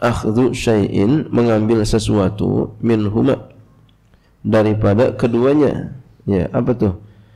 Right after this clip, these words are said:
Jaridah khadra, raihan rat. Ya. Meng-, haram mengambil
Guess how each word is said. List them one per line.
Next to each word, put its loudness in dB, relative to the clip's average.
Jaridah 2
khadra, 0
raihan 0
rat. 0
Ya. 0
Meng-, -2
haram 0
mengambil 0